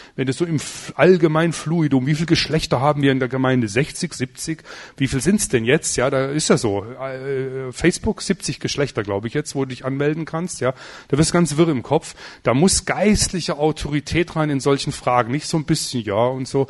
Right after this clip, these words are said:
Und das muss deutlich sein. Okay, danke. Ah, das ist eine gute Frage. Da möchte ich gern euch jetzt was, äh, da, eine, eine kleine Tafel hier malen.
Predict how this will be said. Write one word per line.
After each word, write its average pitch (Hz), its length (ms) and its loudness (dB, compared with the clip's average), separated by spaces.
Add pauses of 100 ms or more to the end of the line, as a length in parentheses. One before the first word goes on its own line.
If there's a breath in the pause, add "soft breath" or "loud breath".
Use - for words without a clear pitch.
(360 loud breath)
Und - 160 -8 (320)
das 135 240 2
muss 135 500 -4 (100)
deutlich - 360 -4
sein. 90 320 -12
Okay, 101 220 -4 (100)
danke. 98 220 -10 (920)
Ah, 147 120 2
das 131 200 2
ist 151 140 4
eine 139 80 8
gute 151 240 4
Frage. 147 300 6
Da 131 80 8
möchte 139 240 4
ich - 80 -10
gern 143 160 4
euch 151 160 2
jetzt - 180 -6
was, - 320 -2
äh, 127 340 2
da, 135 140 0
eine, 147 600 -2
eine 123 360 -4
kleine 131 340 2
Tafel 147 360 0
hier 117 140 6
malen. 120 420 2